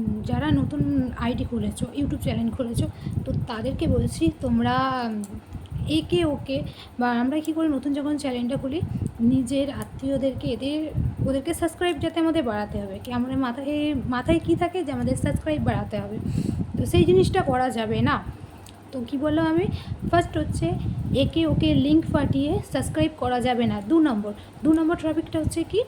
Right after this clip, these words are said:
য-, আমরা যখন দেখি অনেক, মানে অনেক ক্রিয়েটাররা যখন দেখি লাইভে আসছে, তো আমরা কী করি? লাইভে, উম, লাইভে গিয়ে তাদেরকে কমেন্ট করি, "প্লিজ একটু সাপোর্ট করুন বা আমার চ্যানেলটিকে একটু সাবস্ক্রাইব করুন।" তো এই জিনিসটা করা যাবে না। YouTube থেকে বলে দিয়েছে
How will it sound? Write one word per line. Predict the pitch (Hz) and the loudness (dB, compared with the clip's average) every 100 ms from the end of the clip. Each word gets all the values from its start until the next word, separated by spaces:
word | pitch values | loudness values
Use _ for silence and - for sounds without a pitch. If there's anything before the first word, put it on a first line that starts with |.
| 320 262 233 208 240 | -2 -2 -2 -2 -2
য-, | 233 220 214 - | 0 0 -4 -2
আমরা | 247 262 277 | -2 0 0
যখন | 294 320 349 - - - - | 2 2 2 2 0 0 2
দেখি | 277 269 330 311 | 2 4 2 4
অনেক, | 262 285 269 - - | 2 0 -2 -6 -2
মানে | 233 214 220 | 0 0 0
অনেক | 277 311 | 0 0
ক্রিয়েটাররা | 294 320 311 311 | 0 0 0 -4
যখন | 277 285 285 269 | -4 -2 0 0
দেখি | 269 269 | 0 -2
লাইভে | 226 240 240 302 | -2 -2 -2 -2
আসছে, | 214 - 349 - - - | -2 -2 -2 0 -2 -2
তো | 254 | -2
আমরা | 247 269 | -2 -4
কী | 302 | -4
করি? | 330 370 | -2 0
লাইভে, | 262 208 226 277 - - - 240 | 0 0 0 0 0 -2 -2 0
উম, | 208 208 | 0 -2
লাইভে | 208 233 240 302 | -4 -2 0 0
গিয়ে | 247 277 | -2 -4
তাদেরকে | 233 240 302 | -2 0 0
কমেন্ট | - 226 233 233 | 2 2 0 2
করি, | 339 370 - - - - | 2 2 -6 -10 -14 0
"প্লিজ | 269 254 | 2 2
একটু | 254 - | 0 -2
সাপোর্ট | 302 247 - 247 - | -2 -4 -4 -6 -2
করুন | 247 285 - - - - 233 | -2 0 0 -2 -4 -4 -2
বা | 208 | -2
আমার | 214 202 247 285 | -2 -2 0 0
চ্যানেলটিকে | 247 240 240 - | 2 2 0 0
একটু | 269 330 | 0 2
সাবস্ক্রাইব | 330 240 - 254 247 | 0 0 -2 -4 -2
করুন।" | - 202 - - - - - | -6 -8 -10 -16 -18 -10 -8
তো | - - | -8 0
এই | 320 | 2
জিনিসটা | 302 349 330 339 | 6 4 2 -2
করা | 320 247 | 0 2
যাবে | 220 220 | 2 0
না। | |
YouTube | 226 302 330 320 | 2 2 2 -2
থেকে | 294 | -4
বলে | 262 247 233 | -2 0 0
দিয়েছে | 240 240 233 330 | 0 0 2 0